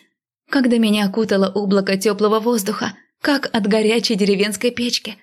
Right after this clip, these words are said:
в которой уютно потрескивают сосновые дрова, источая едва уловимый запах хвои и смолы. «У тебя волосы мокрые были», прокомментировал парень, обернувшись ко мне,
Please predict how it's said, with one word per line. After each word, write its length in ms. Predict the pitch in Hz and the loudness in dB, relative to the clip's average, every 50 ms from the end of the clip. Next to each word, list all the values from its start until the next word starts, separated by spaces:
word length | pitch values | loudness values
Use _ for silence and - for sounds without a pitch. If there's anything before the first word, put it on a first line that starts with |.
| _ _ | _ _
в 100 | - - | -12 -4
которой 420 | - 294 269 269 262 247 226 208 - | -4 -2 0 2 2 2 2 2 2
уютно 460 | 208 208 185 208 233 240 240 226 208 | 0 0 2 2 0 2 0 0 0
потрескивают 800 | 190 196 190 196 196 196 208 208 202 - 208 185 185 185 185 | 0 -2 -2 0 0 0 0 0 -2 0 0 2 2 2 2
сосновые 480 | 190 214 202 196 - 208 202 190 202 202 | 2 0 -2 -2 -2 -2 0 2 0 0
дрова, 380 | 175 208 208 208 196 202 208 190 - _ _ - | 2 0 0 0 0 -2 -4 -4 -8 _ _ -4
источая 520 | - 277 - - 220 196 196 - 220 202 196 | -2 -2 0 0 -2 -2 0 0 0 0 0
едва 440 | 190 196 185 160 175 185 214 208 202 | 0 0 -2 -2 -2 -2 0 2 2
уловимый 500 | 190 180 185 180 175 190 190 185 185 180 | 2 2 2 2 2 2 2 2 2 0
запах 480 | 170 190 202 214 214 - 196 190 - - - - | 0 0 -2 -2 -2 -6 -8 -8 -8 -16 -20 -10
хвои 600 | - - 196 175 175 196 214 208 196 190 190 - _ | -4 0 0 2 4 2 2 2 2 0 -2 -4 _
и 120 | - - | 0 0
смолы. 460 | 190 - - 180 170 170 160 143 160 - - _ _ _ _ _ _ _ _ _ _ _ _ _ _ _ - | 0 2 2 0 0 0 -6 -8 -10 -10 -14 _ _ _ _ _ _ _ _ _ _ _ _ _ _ _ -2
«У 80 | 180 | 0
тебя 260 | 160 165 156 147 147 | 0 0 0 0 -2
волосы 380 | 139 156 180 165 151 151 - 170 | -2 -2 -4 -2 -2 -2 0 0
мокрые 360 | 151 131 131 120 - 143 147 | 0 0 0 -2 -2 -2 -2
были», 320 | 139 151 143 139 - 160 - - _ _ _ _ _ - | -2 -2 -4 -4 -4 -6 -8 -10 _ _ _ _ _ -2
прокомментировал 760 | 277 269 254 262 247 220 208 196 190 208 202 190 180 175 180 | -2 -2 0 0 0 0 0 0 2 2 0 0 0 0 -2
парень, 480 | 180 185 208 208 208 180 185 185 190 - _ - | -4 -2 -2 0 0 0 0 -2 -4 -6 _ -6
обернувшись 680 | - 269 233 220 247 233 196 196 196 190 190 220 202 - | -4 -2 0 0 0 2 2 2 2 2 0 -2 -4 -4
ко 120 | - 202 | -4 -2
мне, 320 | 202 208 202 202 196 190 | -2 0 0 -2 -2 -4